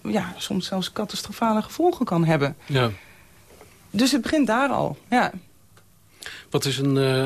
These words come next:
Speaker 2: een dossier wat je nu op, eh, op je bord hebt? <laughs>
Speaker 1: Ja, nou, ik, eh, wat ik wel veel doe is bijvoorbeeld etikettering.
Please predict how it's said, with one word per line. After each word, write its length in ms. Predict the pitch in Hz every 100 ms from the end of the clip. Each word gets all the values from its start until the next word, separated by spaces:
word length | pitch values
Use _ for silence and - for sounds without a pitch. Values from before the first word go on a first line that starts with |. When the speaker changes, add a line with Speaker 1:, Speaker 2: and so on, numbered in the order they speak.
| 135
Speaker 2:
een 380 | 143 127 143 123
dossier 440 | 135 131 131 123 120
wat 300 | 185 127 113
je 120 | - 131
nu 400 | - 156 147 135
op, 320 | 127 120 - -
eh, 60 | 117 117
op 140 | 135
je 80 | -
bord 260 | 120 135 -
hebt? 340 | 117 - - 120
<laughs> 80 | 107
Speaker 1:
Ja, 440 | 269 285 302 277
nou, 180 | 233 247
ik, 200 | 233 226
eh, 440 | 254 226 220 214 208
wat 160 | 214
ik 120 | 220
wel 140 | - 220
veel 200 | 220 208
doe 200 | 190 208
is 80 | 190
bijvoorbeeld 420 | 202 196 190 180
etikettering. 720 | - 185 - 180 233 269 302